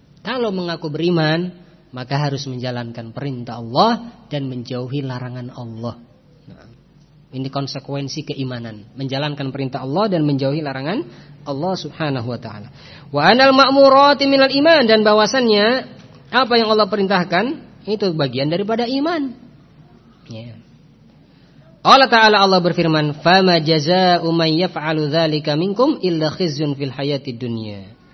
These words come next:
Tidak ada balasan bagi orang yang melakukan hal itu dari kalian kecuali kehinaan dalam kehidupan dunia. Ketika mengimani sebagiannya dan mengingkari sebagian yang lainnya. Wa qad waqa'a dzalika fa akhzahumullah,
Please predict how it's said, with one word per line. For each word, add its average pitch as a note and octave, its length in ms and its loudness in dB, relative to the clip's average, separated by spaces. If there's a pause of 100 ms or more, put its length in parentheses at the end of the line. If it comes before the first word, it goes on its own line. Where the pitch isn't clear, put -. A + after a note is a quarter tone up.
(600)
Tidak A2 160 -8
ada C#3 160 0
balasan F#3 640 4
bagi E3 240 2
orang D#3+ 240 2
yang D3+ 80 0
melakukan D3+ 480 -2
hal D3 160 0
itu A3 400 0 (320)
dari D3+ 240 -2
kalian G#3 400 0
kecuali E3 800 -2
kehinaan D3+ 640 -2
dalam C#3+ 240 -4
kehidupan B2+ 640 -6
dunia. A2 560 -10 (960)
Ketika C3+ 320 -10
mengimani C3 1120 -4
sebagiannya C#3 800 -4
dan C#3 160 -4
mengingkari B2+ 480 -6
sebagian A#2+ 480 -6
yang A2 160 -8
lainnya. G2 320 -14 (640)
Wa E3 240 6
qad A3+ 160 4
waqa'a C4 400 6
dzalika B3+ 480 4
fa A#3+ 220 4
akhzahumullah, G3+ 800 2